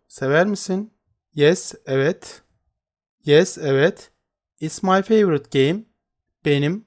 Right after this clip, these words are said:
favori oyunum. Let's play dodgeball then. Hadi o zaman yakar top oynayalım. Kısa bir diyalogda biz oluşturalım.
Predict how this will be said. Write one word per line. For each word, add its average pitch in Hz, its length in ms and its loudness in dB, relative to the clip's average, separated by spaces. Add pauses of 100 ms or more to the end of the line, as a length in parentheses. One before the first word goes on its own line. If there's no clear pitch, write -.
(120)
favori 147 340 0
oyunum. 160 460 0 (840)
Let's 185 260 0
play 202 340 2
dodgeball 185 580 2
then. 156 340 -2 (560)
Hadi 175 440 0 (120)
o 160 180 0
zaman 147 440 -2 (260)
yakar 165 340 -2
top 208 200 -6
oynayalım. 151 560 -2 (4000)
Kısa 190 340 -2
bir 151 300 -6
diyalogda 156 680 -2 (140)
biz 165 160 -8
oluşturalım. 127 680 -6